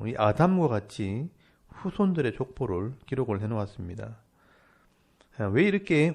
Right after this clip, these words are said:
후손들의 족보를 기록해 놓았는가 하면 이 하나님의 구원 계획이 역사 속에서 실행되고 있다는 것을 보여주시는 것입니다. 여러분, 하나님께서는 이 아담이 하나님과의 언약을 어김으로 그것이 죄가 되었고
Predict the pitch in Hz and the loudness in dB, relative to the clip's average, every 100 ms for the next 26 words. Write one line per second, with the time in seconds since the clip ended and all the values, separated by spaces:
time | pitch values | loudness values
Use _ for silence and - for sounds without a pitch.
0 | - 190 220 202 175 139 - 170 - 170 | -2 -4 2 4 4 2 0 -2 -2 0
1 | 135 107 110 104 - 107 104 117 107 131 | 2 2 0 -4 -8 -6 -4 -4 -2 -2
2 | 117 101 104 117 90 90 101 92 98 - | -2 -4 -4 -4 -4 -4 -4 -6 -10 -16
3 | _ _ _ _ _ _ - 107 - 208 | _ _ _ _ _ _ -6 -6 0 4
4 | 214 175 147 - 135 143 190 185 147 123 | 6 6 4 2 2 6 6 6 2 2
5 | 120 160 120 95 113 160 - _ _ _ | 2 2 0 -2 -2 -6 -12 _ _ _
6 | 139 151 202 190 - 143 156 131 - 208 | 2 4 2 2 2 0 0 0 -2 2
7 | 202 202 196 202 151 143 143 120 101 - | 4 4 6 6 4 2 0 0 -2 -2
8 | 95 117 151 160 - 113 120 123 143 110 | -2 -2 -2 -6 -4 -2 -2 -4 -4 -4
9 | 92 - 90 101 104 113 - _ _ _ | -4 -8 -10 -10 -10 -12 -18 _ _ _
10 | _ _ _ _ _ _ 95 87 82 - | _ _ _ _ _ _ -6 -4 -6 2
11 | 185 185 156 135 107 107 135 113 90 117 | 6 8 8 4 0 0 -2 -2 -6 -8
12 | - - 110 165 160 143 226 202 180 170 | -6 0 2 4 2 4 6 6 6 6
13 | 156 143 147 202 180 147 139 185 151 110 | 8 8 8 4 4 4 2 -2 0 -2
14 | 95 101 110 104 - 123 135 - 113 - | -2 -4 -4 -8 -8 -6 -6 -6 -14 -10
15 | - 113 127 120 104 87 - 95 113 | -4 0 0 0 -2 -4 -8 -8 -8